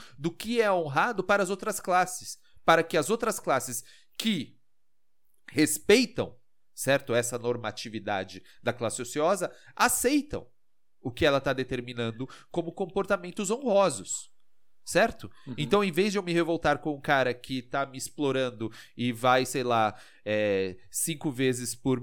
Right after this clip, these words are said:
Speaker 1: por ano para, sei lá, pro exterior, é,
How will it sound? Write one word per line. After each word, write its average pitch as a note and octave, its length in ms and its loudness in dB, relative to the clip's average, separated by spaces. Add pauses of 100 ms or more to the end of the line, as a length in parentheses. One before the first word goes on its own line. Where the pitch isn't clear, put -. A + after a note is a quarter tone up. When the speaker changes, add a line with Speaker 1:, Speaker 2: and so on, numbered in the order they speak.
Speaker 1:
por C3+ 220 6
ano B2 300 6
para, G2+ 800 2 (340)
sei A2+ 200 -6
lá, F#2 280 -4 (340)
pro A2 120 -4
exterior, B2 720 4 (360)
é, G#2 640 2